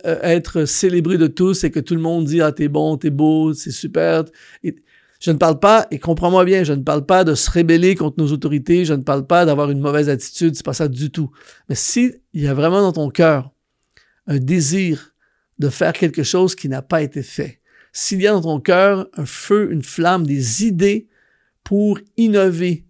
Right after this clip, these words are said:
créer, faire des avancées, eh bien, dans la soumission, avec une bonne attitude, tout ça, va, va de l'avant,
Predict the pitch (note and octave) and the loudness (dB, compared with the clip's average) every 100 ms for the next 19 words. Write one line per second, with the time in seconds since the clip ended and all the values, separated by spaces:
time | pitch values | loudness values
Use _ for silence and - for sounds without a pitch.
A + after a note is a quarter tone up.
0 | _ _ - C3+ E3+ G#3 F#3+ G3 - _ | _ _ -8 -4 2 2 2 -2 -4 _
1 | _ _ - - F#3 G3 E3 D#3 F#3 F3+ | _ _ -20 -2 2 4 4 4 4 2
2 | E3 - E3+ D#3 _ _ _ - E3+ F#3+ | 0 -2 -2 -4 _ _ _ 0 2 4
3 | G3 E3 D3 C#3 - F#3+ F#3 - F#3+ F#3+ | 4 4 2 -2 -4 -4 -2 0 0 2
4 | D#3 D3+ D3+ D3 F3 F3+ F3 - - F#3+ | 2 2 0 0 2 2 -2 -6 -2 2
5 | F#3+ F3+ - D3+ - F3+ F3 _ _ - | 2 2 -4 -4 0 -2 -4 _ _ -10
6 | C3+ C3 D#3+ C3+ _ _ _ D3+ C3 D#3 | -8 2 2 2 _ _ _ -8 0 4
7 | F3+ D#3 D#3 C#3+ D#3+ E3+ | 4 4 2 2 0 -2